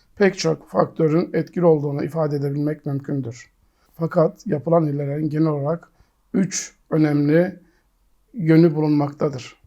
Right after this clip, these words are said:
Bunlar: bir, baskı unsurları, iki, fırsat unsurları, üç,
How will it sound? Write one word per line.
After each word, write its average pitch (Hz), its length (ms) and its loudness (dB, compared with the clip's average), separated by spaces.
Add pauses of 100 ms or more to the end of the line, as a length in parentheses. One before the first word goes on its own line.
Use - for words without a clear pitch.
(100)
Bunlar: 156 500 2 (480)
bir, 170 460 2
baskı 170 360 -4
unsurları, 180 640 2 (280)
iki, 165 480 0 (300)
fırsat 170 480 -2
unsurları, 156 680 0
üç, 180 380 -6